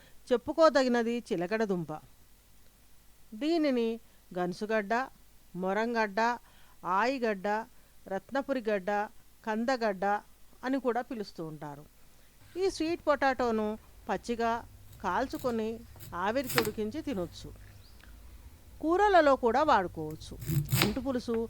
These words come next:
చాలా రుచిగా ఉంటుంది. అధిక పీచు వల్ల నెమ్మదిగా జీర్ణమవుతూ ఉంటుంది.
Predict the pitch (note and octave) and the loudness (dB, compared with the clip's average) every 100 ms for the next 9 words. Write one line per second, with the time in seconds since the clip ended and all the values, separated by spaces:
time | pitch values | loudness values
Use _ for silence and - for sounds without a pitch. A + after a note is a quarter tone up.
0 | - - - F#3 D#3 A#3 D4 D#4+ D#4 D4+ | -8 -4 -2 2 4 6 4 2 2 4
1 | C4+ A3+ G#3+ F3+ D3+ - - - - - | 4 2 0 0 -6 -12 -16 -16 -18 -18
2 | - - A#3 D4+ F4+ F4+ D4+ C#4 C4+ B3 | -10 -2 0 4 4 4 0 4 6 6
3 | A#3 A3 A3+ - - C4 D4 C4 G3+ F#3+ | 8 6 2 -6 -10 -2 2 2 2 2
4 | C#4 C#4+ C#4 B3+ B3 A#3+ A3+ A#3+ F3 E3+ | 0 2 2 2 2 0 2 0 0 -2
5 | D#3 | -6